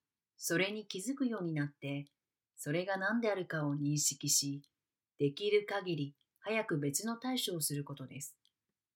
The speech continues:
そしてこれは今日のトピックに私たちを導きます。現在での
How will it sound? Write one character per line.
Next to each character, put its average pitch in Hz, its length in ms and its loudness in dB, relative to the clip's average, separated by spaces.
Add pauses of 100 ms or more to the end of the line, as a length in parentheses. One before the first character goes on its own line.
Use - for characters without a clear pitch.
(500)
そ 247 160 0
し 240 100 2
て 285 140 2
こ 285 120 0
れ 285 120 6
は 269 240 -2 (180)
今 320 120 6
日 294 60 12
の 247 100 10
ト 202 120 -6
ピ 185 140 -6
ッ 160 120 -4
ク 156 100 -2
に 143 240 0 (220)
私 196 300 2
た 240 100 2
ち 175 200 -4
を 151 60 0
導 139 380 0
き 139 140 -8
ま 131 140 -2
す。 - 200 -2 (1120)
現 214 220 4
在 185 180 2
で 160 120 -2
の 143 240 0